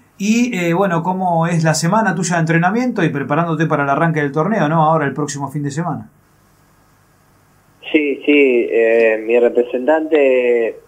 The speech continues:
Speaker 2: eh, arregló que yo sea jugador de Brown por tres años, más allá de lo que llegue a pasar en el medio, de que me pueda ir, me pueda quedar o,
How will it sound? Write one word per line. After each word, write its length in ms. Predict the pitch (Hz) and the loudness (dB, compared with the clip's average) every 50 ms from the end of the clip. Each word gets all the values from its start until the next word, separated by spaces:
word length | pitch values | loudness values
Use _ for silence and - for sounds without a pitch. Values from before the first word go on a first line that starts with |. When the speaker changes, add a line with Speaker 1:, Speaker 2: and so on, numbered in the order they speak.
| _ _ _ _ _ _ _ _ _ - - - | _ _ _ _ _ _ _ _ _ -16 -4 0
Speaker 2:
eh, 540 | 107 113 113 110 110 107 104 104 104 98 | 0 0 0 0 -2 -2 0 0 0 2
arregló 1200 | 104 113 113 113 120 120 120 120 131 139 135 135 135 131 127 127 127 123 120 120 120 110 107 - - - | 2 2 2 2 2 2 2 4 4 6 6 6 6 6 4 4 4 4 4 4 2 2 -2 -4 -12 -14
que 80 | - - - - | -12 -10 -2 0
yo 100 | 127 123 - - | 0 0 2 2
sea 420 | 131 127 123 120 117 110 107 - | 2 4 4 4 4 4 2 0
jugador 380 | - - - 127 127 127 127 127 | -4 -2 0 2 2 4 4 4
de 60 | 123 | 4
Brown 400 | 123 127 131 135 135 135 131 - _ _ _ _ - | 4 4 2 2 0 -2 -8 -10 _ _ _ _ -2
por 680 | - 117 117 113 113 113 110 110 107 107 104 107 - - _ _ _ _ _ _ _ _ _ - | 0 2 4 4 2 2 2 0 0 0 -4 -6 -10 -16 _ _ _ _ _ _ _ _ _ -2
tres 260 | - 131 135 135 - - | 2 2 2 2 0 -2
años, 400 | 147 151 156 156 156 151 139 120 | -4 -2 -2 -2 -2 -2 -2 -2
más 200 | 131 139 139 139 | -2 -2 -2 -2
allá 220 | 131 - 156 147 | -4 0 0 2
de 180 | 147 147 135 127 | 4 2 2 0
lo 140 | 123 127 123 | -2 -6 -6
que 100 | 120 117 | -6 -10
llegue 180 | - - 147 | -4 0 2
a 80 | 147 143 | 2 4
pasar 320 | 135 127 127 143 143 139 | 4 2 2 2 2 2
en 120 | 143 139 135 | 2 2 2
el 120 | 131 127 | 2 2
medio, 580 | 131 139 143 151 156 151 151 151 143 139 131 127 | 2 2 4 6 6 6 6 6 6 4 4 4
de 120 | 120 117 | 2 -2
que 160 | - - 113 | -2 -4 -4
me 140 | 113 117 113 | -2 -2 -2
pueda 280 | 117 131 139 135 131 131 | 2 2 4 4 4 2
ir, 300 | 135 147 151 151 151 139 | 2 4 4 4 4 4
me 160 | 131 123 120 | 2 0 2
pueda 220 | 120 135 135 127 | 2 2 2 2
quedar 360 | 113 117 120 131 135 143 139 135 | 2 2 2 4 4 4 4 2
o, 360 | 127 120 113 110 107 - | 2 0 0 -2 -4 -6